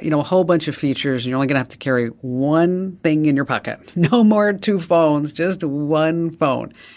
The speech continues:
Again, it's the Motorola Voice, uh, D eighty-seven eleven is that model number, and it's about, hmm, like I said, it's about, uh, sixty-five dollars. So hang on the line, Mike. We're gonna get your name and address, and we're gonna send that out to you. Compliments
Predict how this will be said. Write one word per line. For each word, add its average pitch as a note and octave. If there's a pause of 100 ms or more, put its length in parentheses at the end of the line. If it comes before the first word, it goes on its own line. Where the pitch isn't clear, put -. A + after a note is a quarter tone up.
(100)
Again, C3+
it's B2
the -
Motorola C3+
Voice, C3+
uh, A#2+
D B2+
eighty-seven C3
eleven A#2
is A#2
that A#2+
model B2
number, A#2
and A#2
it's B2
about, G#3
hmm, A#3
like E3
I C3+
said, B2
it's C#3
about, B2 (420)
uh, B2
sixty-five A#2+
dollars. A2
So D#3+
hang E3+
on A#3+
the A#3+
line, D#3+
Mike. C#3+
We're D3
gonna C3
get B2+
your B2
name B2
and A2+
address, A3+ (340)
and B2+
we're B2+
gonna B2
send C#3
that B2
out B2+
to -
you. C3+ (140)
Compliments B2+